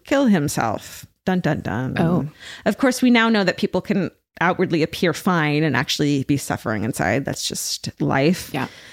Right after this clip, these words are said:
Speaker 1: According to Leonore's own retelling of the events to police, when George goes upstairs, she says to one of the guests, quote, "In a moment, you will hear a gun." And then the group hears George open a drawer upstairs. And then she says, quote,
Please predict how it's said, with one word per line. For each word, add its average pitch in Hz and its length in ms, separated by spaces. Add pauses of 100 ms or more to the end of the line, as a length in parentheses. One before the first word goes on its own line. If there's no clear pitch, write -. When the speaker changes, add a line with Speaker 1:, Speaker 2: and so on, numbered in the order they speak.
(140)
Speaker 1:
According 220 420
to 220 120
Leonore's 170 460
own 240 260
retelling 180 500
of 151 100
the 151 80
events 151 340
to - 80
police, 139 640
when 196 160
George 196 300
goes 220 200
upstairs, 151 640
she - 220
says 185 320
to 202 120
one 170 200
of 180 80
the 190 80
guests, 123 420
quote, - 480 (120)
"In 214 120
a 240 60
moment, 226 560 (260)
you 170 200
will 175 100
hear 165 220
a 151 60
gun." 117 540 (420)
And 190 180
then 214 240
the 196 80
group 175 260
hears 175 320
George 170 460
open 185 300
a 151 60
drawer 165 680
upstairs. 135 800 (300)
And 202 140
then 202 100
she 202 140
says, 196 220
quote, 151 500